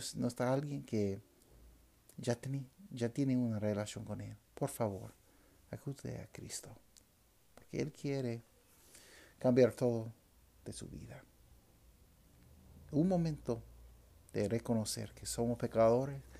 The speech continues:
que Cristo murió en nuestro lugar para hacer sacrificio para todo nuestro pecado.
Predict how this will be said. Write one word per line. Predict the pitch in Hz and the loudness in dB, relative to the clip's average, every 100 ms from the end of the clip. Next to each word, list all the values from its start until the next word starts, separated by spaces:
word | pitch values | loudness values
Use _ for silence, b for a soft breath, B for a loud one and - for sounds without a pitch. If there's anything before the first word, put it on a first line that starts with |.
| b b b b - | b b b b -10
que | - | -8
Cristo | - 139 151 - 131 | 0 6 6 6 2
murió | 123 131 127 127 127 123 b b b b b b b b - - | 4 4 4 2 0 -4 b b b b b b b b -20 -2
en | 110 107 | 4 6
nuestro | 107 120 - 117 | 8 6 6 4
lugar | 107 104 104 110 110 - | 4 4 0 -2 -8 -8
para | 101 | -6
hacer | - - 120 113 113 | -4 0 0 -2 -8
sacrificio | - - - - 101 110 113 113 | -8 -4 -4 -6 -6 -4 -4 -4
para | 107 101 - | -2 -2 -4
todo | - 127 131 123 | -2 0 2 -2
nuestro | 117 110 117 | -6 -8 -12
pecado. | 107 - 113 117 | -12 -10 -10 -10